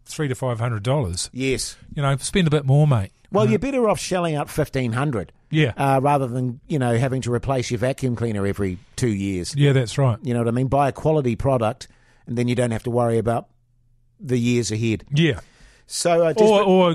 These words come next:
Speaker 1: get a broom.
Speaker 2: <coughs> or get a broom.
Speaker 1: Yeah.
Speaker 2: I mean, you can simply rip your carpets up as you did
Speaker 1: Yeah.
Speaker 2: and sweep, which is interesting that you have this issue with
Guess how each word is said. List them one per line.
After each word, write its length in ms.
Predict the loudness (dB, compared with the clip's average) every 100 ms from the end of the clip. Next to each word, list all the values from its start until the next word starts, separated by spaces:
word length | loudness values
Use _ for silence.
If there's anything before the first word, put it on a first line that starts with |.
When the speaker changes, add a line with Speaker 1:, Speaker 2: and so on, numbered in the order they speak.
| 0
Speaker 1:
get 140 | -2 0
a 40 |
broom. 320 | 2 2 0 -4 -8 -8 -10
Speaker 2:
<coughs> 420 | -10 -8 -6 -4 2
or 120 | 2
get 160 | 2
a 40 | 0
broom. 340 | 0 -2 -4 -12 -6
Speaker 1:
Yeah. 220 | -2 -2 -4 -8
Speaker 2:
I 60 | -2
mean, 140 | 0
you 40 | 0
can 120 | -2
simply 260 | -4 -2
rip 180 | -2 -4
your 80 | -6
carpets 360 | -4 -2 -2 -6
up 140 | -4
as 160 | -4 0
you 160 | 2 2
did 180 | 0 0
Speaker 1:
Yeah. 280 | 2 2 2
Speaker 2:
and 240 | -2 -4 -6
sweep, 340 | -4 -2 -4
which 160 | -8 -8
is 120 | -6
interesting 440 | -6 -6 -6 -4
that 120 | -4 -4
you 260 | -4 -4 -6 -14 -6
have 200 | -2 -2
this 180 | -2 -6
issue 300 | -6 -6 -6
with 260 | -6 -10